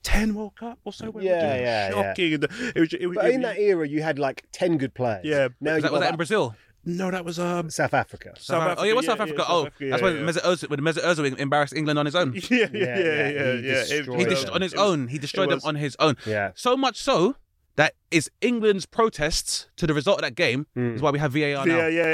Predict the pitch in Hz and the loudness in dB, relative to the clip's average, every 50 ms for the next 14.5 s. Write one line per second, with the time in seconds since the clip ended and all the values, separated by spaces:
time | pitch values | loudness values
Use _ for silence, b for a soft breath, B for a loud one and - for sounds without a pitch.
0 | 151 160 151 - 165 156 117 160 165 190 208 214 208 214 214 202 196 175 180 - | 2 0 -2 -2 -4 -4 -2 0 0 2 2 2 2 2 2 0 0 0 -2 -2
1 | 202 190 - 180 185 - 190 175 202 185 180 160 175 165 196 208 196 170 147 135 | -2 0 0 0 -2 0 0 0 0 0 0 -2 -2 0 2 2 2 2 0 -2
2 | 156 135 143 139 175 190 190 185 180 196 185 175 170 135 160 151 156 151 170 196 | -4 -6 -2 0 2 4 4 4 2 2 0 0 2 2 0 2 2 2 2 4
3 | 190 196 180 175 175 175 165 190 190 180 151 175 170 165 165 147 139 165 180 165 | 4 2 4 2 2 2 2 2 2 2 2 0 0 -2 -2 0 2 2 2 4
4 | 151 156 160 151 180 175 175 170 170 156 - 226 240 - - 175 156 170 - 208 | 2 2 0 0 0 0 0 -2 -2 -4 -6 -12 -16 -4 -2 0 0 0 0 -2
5 | 220 - 190 196 185 - 170 143 - 170 127 - 143 180 196 185 143 135 117 - | -4 2 2 2 4 4 2 0 0 -4 -8 0 2 2 2 2 0 -2 -6 -2
6 | - 151 - - 120 110 110 - _ _ _ _ 165 160 147 139 143 135 - 151 | -2 -2 0 0 0 -2 -2 -4 _ _ _ _ 2 2 4 4 0 0 0 -4
7 | 151 156 143 139 131 120 - - 156 147 143 135 - - 185 160 151 - - 160 | -4 0 0 0 -2 -2 -2 0 0 2 0 -2 0 -2 2 2 2 0 0 -4
8 | 147 143 131 127 - - 156 143 139 - 135 123 120 135 - - 139 135 147 151 | -4 -2 -2 -4 -2 0 0 0 0 0 -2 -2 -2 -2 -4 -2 2 4 4 4
9 | 143 135 - - - 139 135 131 131 127 B 160 B B - 165 165 147 139 - | 4 0 -4 -2 0 2 2 2 0 -4 B -10 B B 2 2 2 2 0 -2
10 | 156 - 147 135 131 127 131 135 131 - 139 131 131 117 - _ _ - 127 131 | -4 -2 -2 -2 0 0 -2 -2 -2 0 -2 -2 -2 -4 -10 _ _ -4 -4 -2
11 | - - - - 120 120 127 127 135 131 123 135 139 131 123 127 139 139 123 117 | -2 -4 -10 -10 -4 -4 -2 0 -2 -2 -2 -2 0 0 2 2 2 0 0 -2
12 | 113 110 113 117 117 113 - 113 127 131 294 294 285 294 - - 233 233 220 - | -4 -6 -4 -2 0 0 0 0 0 0 -2 -2 0 -2 -2 0 0 0 0 0
13 | 190 175 156 165 160 151 151 147 147 135 113 - - 156 143 131 117 123 127 123 | 0 0 0 0 0 0 0 0 0 -2 -4 -6 -4 -2 0 0 0 0 0 0
14 | 107 - - 131 127 127 123 113 120 110 | -2 0 0 2 2 2 0 -2 -6 -10